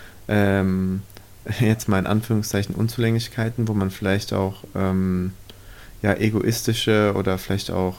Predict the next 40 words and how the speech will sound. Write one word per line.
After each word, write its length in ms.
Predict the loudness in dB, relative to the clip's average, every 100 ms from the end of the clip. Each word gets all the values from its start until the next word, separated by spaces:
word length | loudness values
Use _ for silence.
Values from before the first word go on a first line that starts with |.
| -8
schlechte 380 | 0 0 0 -4
Gedanken 460 | 0 0 0 0 0
hat, 220 | -2 -4
wo 60 | -2
man 320 | 0 0 -2 -2
dann 120 | 0
eigentlich 360 | 2 0 0 0
man 160 | 0
sich 140 | 0 0
so 120 | 2
hinterfragt, 520 | 4 2 0 -4 -2
ja, 100 | -2
woher 180 | 2 2
kommen 280 | 2 4 4
die 80 | 4
jetzt 200 | 2 0
eigentlich 440 | 0 0 0 -4 -2
und, 240 | 0 0 -4 -12 -18 -18 -18 -12 -2
ähm, 300 | 2 2 2
was 200 | 2 4
machen 260 | 4 4
die 80 | 4
mit 160 | 2 2
einem 240 | 0 0
gerade? 440 | -2 -2 -2 -2
Und 120 | -4 -6
ich 140 | -2
glaub, 300 | 0 0 -4 -20 -20 -20 -20 -20 -2
dass, 340 | 0 0 -2 -4 -2
ähm, 260 | 0 0 -2
grad 260 | -2 2
weil 120 | 4
man 180 | 4 2
öfter 320 | 0 0 2
in 80 | 2
diese 180 | 2 -2
Situation, 720 | -4 -2 0 0 0 2 2 0
in 80 |
diese 300 | 0 2 2
wirklichen 500 | 2 0 -2 -2 -4